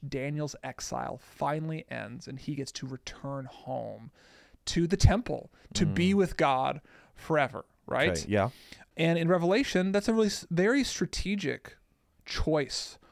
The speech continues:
Speaker 1: on the, the John's part to choose, because the people reading this letter would have been in a very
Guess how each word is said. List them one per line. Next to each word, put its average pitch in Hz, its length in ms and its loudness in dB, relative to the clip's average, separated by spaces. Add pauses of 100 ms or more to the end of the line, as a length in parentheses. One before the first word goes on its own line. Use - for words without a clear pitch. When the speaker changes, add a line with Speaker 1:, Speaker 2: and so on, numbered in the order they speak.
(220)
Speaker 1:
on 127 640 -4 (200)
the, 170 160 -10 (260)
the - 80 -12
John's 139 440 -2
part - 380 -8
to - 120 -18
choose, 156 460 0
because 170 380 0 (400)
the 165 80 -2
people 196 520 2
reading 170 420 2
this 139 240 -4
letter 151 400 0
would 160 180 0
have 190 80 4
been 185 140 2
in 185 100 0
a 175 60 4
very 143 440 2